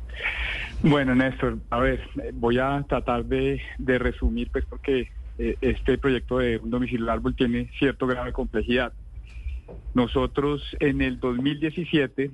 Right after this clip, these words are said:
dentro de, dentro de un programa que tenemos de En búsqueda del mejor ingrediente, que incorpora, eh, ingredientes que tienen un impacto positivo en lo ambiental o en lo social, en nuestra cadena de suministro, conocimos al Comité de Ganaderos del Caquetá.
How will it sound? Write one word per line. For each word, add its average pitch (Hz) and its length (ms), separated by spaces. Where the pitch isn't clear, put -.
dentro 113 340
de, 110 260
dentro 113 280
de 113 60
un 107 60
programa 131 360
que 147 100
tenemos 117 480
de 123 320
En 110 220
búsqueda 143 360
del 135 120
mejor 117 280
ingrediente, 127 580
que 113 220
incorpora, 127 880
eh, 110 540
ingredientes 123 840
que 139 100
tienen 117 240
un 120 80
impacto 127 320
positivo 123 640
en 127 60
lo 123 80
ambiental 113 460
o 131 40
en 127 60
lo 131 100
social, 127 400
en 123 80
nuestra 113 300
cadena 110 220
de - 120
suministro, 143 420
conocimos 147 720
al 143 220
Comité 135 380
de 147 80
Ganaderos 131 360
del 135 160
Caquetá. 127 560